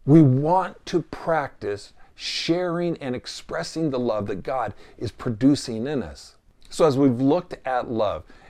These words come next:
First Corinthians thirteen, four through seven, we wrap it up today with a love that never gives up on others. Have you ever had somebody give up on you? It's not very pleasant. When somebody gives up on us, we're tempted to give up on ourselves. We're even more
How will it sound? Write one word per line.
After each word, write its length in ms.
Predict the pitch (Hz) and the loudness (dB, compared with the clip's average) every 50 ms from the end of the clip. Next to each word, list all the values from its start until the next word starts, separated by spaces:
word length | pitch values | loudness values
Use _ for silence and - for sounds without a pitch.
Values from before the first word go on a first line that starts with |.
| - - | -10 -2
First 240 | - 117 117 - - | 0 0 0 0 -2
Corinthians 420 | - 120 117 - 113 110 101 - | -2 -2 -2 -2 -2 -4 -6 -4
thirteen, 520 | - - 123 123 - - - 123 117 101 101 | -2 0 0 0 0 -4 -6 -6 -6 -6 -8
four 240 | - - 107 104 98 | -4 0 0 0 0
through 180 | - 98 95 | -2 -4 -8
seven, 420 | - - - 87 78 67 71 - - _ _ _ _ _ | -6 -6 -8 -8 -8 -8 -12 -16 -20 _ _ _ _ _
we 160 | - 143 156 | 4 6 6
wrap 240 | 147 165 175 185 165 | 6 6 4 2 2
it 60 | 165 | 0
up 120 | 175 175 - | 0 -2 -2
today 240 | - 139 151 139 131 | 0 2 4 4 4
with 220 | 117 123 - - | 4 0 0 2
a 60 | 131 | 2
love 480 | 131 147 190 185 190 185 160 139 123 - - - - - - | 2 2 0 0 0 0 0 0 -2 -6 -10 -16 -14 -8 -8
that 180 | 131 - - | -6 -6 -4
never 400 | 120 123 139 147 160 156 170 160 | -4 -2 -2 0 -2 0 -2 -2
gives 420 | 131 120 127 147 131 127 113 104 131 | -2 0 0 0 0 -2 -2 -4 -4
up 240 | 139 135 143 - - - | -4 -4 -6 -8 -10 -10
on 260 | 110 101 92 90 - - | -8 -8 -8 -10 -10 -12
others. 420 | 82 82 78 76 69 - - - - - _ - | -12 -12 -12 -12 -14 -16 -18 -20 -20 -20 _ -4
Have 140 | - 156 160 | 2 4 6
you 80 | 165 | 8
ever 140 | 208 302 226 | 8 6 6
had 220 | 208 208 185 156 - | 2 0 -2 -2 -2
somebody 340 | - 196 185 170 165 165 | 0 0 2 2 2 0
give 300 | 131 107 107 143 143 135 | 0 0 -2 -4 -4 -4
up 180 | 139 131 - - | -4 -4 -6 -6
on 220 | 117 117 117 120 | -8 -6 -6 -6
you? 260 | 120 127 131 139 160 165 _ _ _ _ _ - | -4 -4 -4 -4 -4 -8 _ _ _ _ _ -2
It's 220 | 151 143 - - | -2 -2 0 0
not 260 | 123 135 135 135 - 143 | 0 0 0 -2 -2 -2
very 220 | 147 131 117 107 | 0 0 0 -2
pleasant. 520 | - - - 139 127 107 95 85 80 - - - _ | -4 -2 0 0 2 0 -2 -6 -10 -14 -18 -20 _
When 200 | - 151 175 160 | 2 4 4 4
somebody 540 | 127 - - - 170 180 202 196 190 175 156 | 4 2 -2 -4 -2 0 0 2 2 2 0
gives 300 | 113 110 151 135 117 104 | 2 2 2 2 2 2
up 220 | 139 147 - - | 0 0 0 -2
on 200 | 143 110 104 98 | -4 -6 -6 -6
us, 220 | 95 95 - - - | -8 -10 -10 -4 -2
we're 140 | 135 135 113 | -2 -2 -2
tempted 560 | - - - 170 175 - - 131 117 92 - | -4 -6 -4 -4 -4 -2 -2 -2 -2 -2 -4
to 240 | - - 110 101 95 - - - - - - 117 | -2 -2 -2 -2 -2 -6 -12 -20 -20 -16 -10 -6
give 240 | 113 120 107 101 117 | -4 -4 -2 -2 -4
up 200 | 110 - - 104 | -4 -4 -4 -4
on 120 | 95 90 | -6 -6
ourselves. 560 | 82 80 80 - - 120 120 110 95 90 85 | -8 -12 -14 -10 -8 -6 -4 -4 -4 -2 0
We're 220 | 110 131 165 190 - | 2 4 4 4 2
even 540 | - 160 156 143 131 143 135 123 123 127 127 123 | 2 2 2 2 2 0 0 0 0 0 0 0
more 420 | 127 139 165 170 160 143 113 | 2 2 4 4 4 2 2